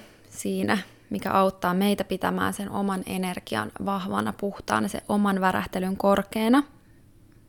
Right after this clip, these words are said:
niin se on aivan perusasiat. Eli riittävä lepo, riittävä uni. Ja mun täytyy sanoa, että mun uni on esimerkiksi viime aikoina kärsinyt. Mu-,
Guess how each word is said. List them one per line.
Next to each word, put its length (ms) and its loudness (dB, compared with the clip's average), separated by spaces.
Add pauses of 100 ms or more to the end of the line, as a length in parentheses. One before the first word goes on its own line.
(180)
niin 120 2
se 100 0
on 120 2
aivan 380 0
perusasiat. 1000 -6 (200)
Eli 300 0 (640)
riittävä 540 2
lepo, 320 2
riittävä 540 0
uni. 320 6 (440)
Ja 60 0
mun 160 4
täytyy 260 2
sanoa, 200 0
että 140 0
mun 160 4
uni 240 6
on 120 0
esimerkiksi 560 -2
viime 260 0
aikoina 400 0
kärsinyt. 560 -4
Mu-, 140 -6